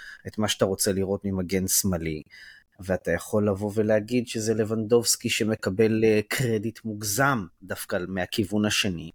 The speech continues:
אבל העובדה היא שניהול הסגל של צ'אבי והאימון שלו באופן, אה, אה,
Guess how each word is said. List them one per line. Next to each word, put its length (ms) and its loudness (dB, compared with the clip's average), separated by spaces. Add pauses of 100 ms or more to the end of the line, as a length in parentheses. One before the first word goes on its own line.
(380)
אבל 280 0
העובדה 480 -2
היא 160 0 (280)
שניהול 540 -2
הסגל 380 0
של 200 -2
צ'אבי 560 -4 (500)
והאימון 1080 2 (100)
שלו 400 0
באופן, 460 -2 (440)
אה, 40 -8
אה, 840 -2